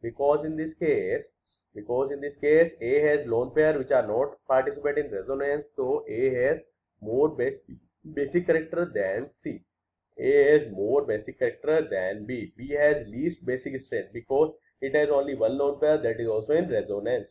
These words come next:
okay. But D has two, two nitrogen atoms. One nitrogen atom has lone pair which is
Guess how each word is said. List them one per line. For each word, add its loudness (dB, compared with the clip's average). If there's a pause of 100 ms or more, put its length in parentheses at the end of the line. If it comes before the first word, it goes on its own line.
(100)
okay. 0 (680)
But 6
D 0
has 6 (140)
two, -4
two 0
nitrogen 4
atoms. -6 (320)
One 4
nitrogen 4
atom 4
has 0
lone 2
pair 2
which -10
is -8